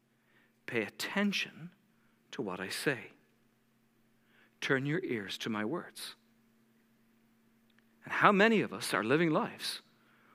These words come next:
where God says, "Attention," and we are just lost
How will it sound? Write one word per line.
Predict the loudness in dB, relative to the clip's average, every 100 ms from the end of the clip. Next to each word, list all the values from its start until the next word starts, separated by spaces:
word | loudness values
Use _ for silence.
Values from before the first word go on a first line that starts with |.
| _
where | -8
God | 6 8 8
says, | 6 -10 -12 -14
"Attention," | -6 -2 -2 -2 -6 -12 _ _ -20 _ _ _ _ -10
and | -6 0
we | 0 0 -4 -16 -20 -20 -20 -20 -16 0
are | 2 2
just | 0 -4 -2 -4 -6 -8 -10
lost | -2 0 2 2 -2 -8 -8 -6